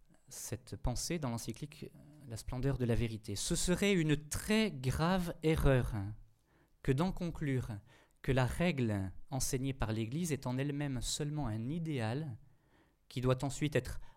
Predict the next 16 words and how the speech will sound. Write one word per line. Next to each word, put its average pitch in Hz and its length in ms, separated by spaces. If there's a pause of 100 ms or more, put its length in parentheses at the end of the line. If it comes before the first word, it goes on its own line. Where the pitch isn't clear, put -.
adapté, 143 640
proportionné, 143 1160
gradué 139 680
en 151 120
fonction, 147 560
dit-on, 147 540 (320)
des 117 160
possibilités 143 840
concrètes 135 680
de 120 100
l'homme. » 101 400 (1700)
Voilà, 98 220 (560)
très, - 220
très, 117 300
très - 200
fort. - 280